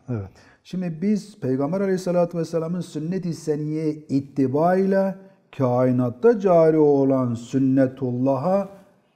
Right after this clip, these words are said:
Speaker 2: riayet etmiş oluyoruz. Onun çarklarının içine girmiş oluyoruz.
Speaker 1: Evet.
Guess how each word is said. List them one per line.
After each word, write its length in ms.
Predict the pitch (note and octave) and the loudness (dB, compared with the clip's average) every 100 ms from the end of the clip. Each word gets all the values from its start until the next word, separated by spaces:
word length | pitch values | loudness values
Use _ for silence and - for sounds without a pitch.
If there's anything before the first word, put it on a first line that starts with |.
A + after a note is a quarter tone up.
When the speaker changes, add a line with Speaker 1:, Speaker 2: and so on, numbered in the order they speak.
| _ - | _ -4
Speaker 2:
riayet 380 | C3 C#3 C#3 C3 | 2 4 2 -2
etmiş 240 | A2+ G#2 | -10 -10
oluyoruz. 220 | G#2+ G2+ - | -10 -10 -8
Onun 180 | F3 G3 | -8 -8
çarklarının 760 | - D#3 C#3 - D3 D3 F#3+ | -6 -2 -2 -2 -2 -2 -2
içine 280 | D3+ - C#3+ | -4 -4 -4
girmiş 440 | A#2+ G#2+ G#2+ A#2 | -4 -4 -4 -6
oluyoruz. 640 | G2 E2 D#2 E2 _ _ _ _ _ _ _ - | -10 -16 -18 -20 _ _ _ _ _ _ _ -12
Speaker 1:
Evet. 240 | A2+ F2+ | -10 -12